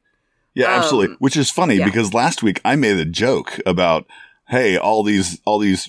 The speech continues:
Speaker 1: tweets were, you know, actual comments from whenever." And I was like, "That is one hundred percent not true." Turns out that was one hundred percent true. That, those were actual Twitter, uh, Twitter feed or Facebook comments,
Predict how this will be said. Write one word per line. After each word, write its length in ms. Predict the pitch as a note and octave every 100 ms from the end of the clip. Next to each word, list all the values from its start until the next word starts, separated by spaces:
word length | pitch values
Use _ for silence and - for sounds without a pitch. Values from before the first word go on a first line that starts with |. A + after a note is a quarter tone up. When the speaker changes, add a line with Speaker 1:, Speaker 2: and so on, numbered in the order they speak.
| -
Speaker 1:
tweets 360 | - B2+ - F2
were, 380 | F2 D#2+ E2 -
you 140 | - E2+
know, 200 | D#2 -
actual 640 | F#2+ G2+ - G2+ F2+ F2+ -
comments 500 | - G#2 A2 E2 -
from 480 | - F2+ E2+ D#2+ C#2
whenever." 600 | E2+ E2+ G#2+ E2+ D2 D2+ _ - _ _
And 340 | F2 E2+ E2 D#2+
I 80 |
was 160 | E2+ F2
like, 220 | E2+ D#2
"That 160 | G#2+ C3+
is 160 | F2+
one 100 | A#2+
hundred 160 | C#3 C3
percent 240 | B2+ C#3+
not 160 | A#2+ C3
true." 420 | - C#3 F2 C2 - _ -
Turns 320 | - D#3+ F#3 G3
out 280 | G#3 F3
that 200 | - E3
was 140 | G#3 D#3
one 160 | G#3 G3+
hundred 340 | A3 G#3 F#3
percent 340 | C3+ - G2
true. 320 | - E2+ A#1+ C2+ - - -
That, 220 | A#2 C3+
those 200 | D3+ E3+
were 120 | D#3+ -
actual 640 | C#3 D3+ - D#3 D3+ D3 -
Twitter, 640 | - C#3+ C#3+ C#3 C3+ C3 -
uh, 420 | F#2+ G#2+ G2 F2+
Twitter 280 | - C#3 C3+
feed 400 | - B2 A#2+ A2+
or 480 | - G2 F#2+ F2+ F2+
Facebook 400 | - A#2+ A#2 G2
comments, 480 | - G#2 G#2 -